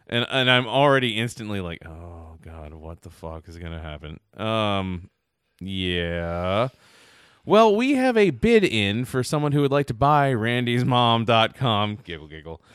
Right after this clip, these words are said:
uh, "for two hundred dollars or for a hundred fifty bucks." And I'm like, "I'm sorry, someone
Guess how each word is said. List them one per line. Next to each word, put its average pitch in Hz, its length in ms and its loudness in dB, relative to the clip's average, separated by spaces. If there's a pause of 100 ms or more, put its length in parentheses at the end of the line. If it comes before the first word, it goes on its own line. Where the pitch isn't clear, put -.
(260)
uh, 107 400 2
"for 107 380 2 (140)
two 185 180 0
hundred 170 220 2
dollars 92 560 0 (400)
or 120 40 -6
for 139 140 2
a 135 40 2
hundred 147 200 2
fifty 151 160 -6
bucks." 117 440 0 (520)
And 123 80 -6
I'm 120 60 -2
like, 110 220 0 (760)
"I'm 120 100 -4
sorry, 98 380 0 (520)
someone 147 360 -6